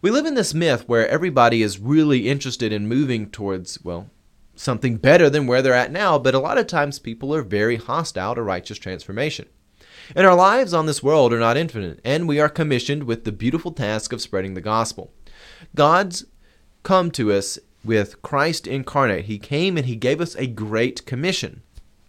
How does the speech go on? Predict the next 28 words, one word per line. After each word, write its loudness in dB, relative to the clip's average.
Now, -10
again, -2
you -2
get 0
the 0
Great 2
Commission, -8
as -10
it's -10
often -2
described 2
there 2
in -2
the -4
end -4
of -2
the -4
Gospel -2
of -10
Saint -6
Matthew, -4
but 4
here 0
early 0
on, -2
we -4
still -6
see -4